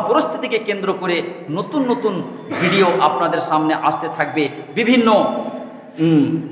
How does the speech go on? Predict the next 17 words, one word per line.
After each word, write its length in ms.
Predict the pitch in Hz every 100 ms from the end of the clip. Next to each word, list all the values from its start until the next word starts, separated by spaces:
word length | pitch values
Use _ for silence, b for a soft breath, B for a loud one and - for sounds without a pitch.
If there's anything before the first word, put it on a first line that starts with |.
| - -
ওলামা 340 | 170 220 226
একরামদের 2250 | 220 214 208 - - 190 180 165 - - - - - - - - - - - 151 214 202 - -
বক্তব্য 720 | 147 - 302 254 202 - -
আপনারা 560 | 165 214 190 165 143 -
এই 120 | 160
চ্যানেলের 420 | - 175 196 180
মধ্যে 280 | 165 160 160
পেতে 240 | 160 151 160
থাকবেন। 460 | 156 151 147 143 123 - - -
সহি 380 | - 175 175 156
আকিদা, 640 | 131 - 180 170 147 120 - - -
স-, 140 | - 185 160
কিতাবুল্লাহ 640 | 165 170 185 180 180 180
ও 60 | 160
সুন্নাতে 440 | - 233 208 180
রসুলের 480 | 165 170 214 175 -
আলোকে 600 | 165 269 285 202 - -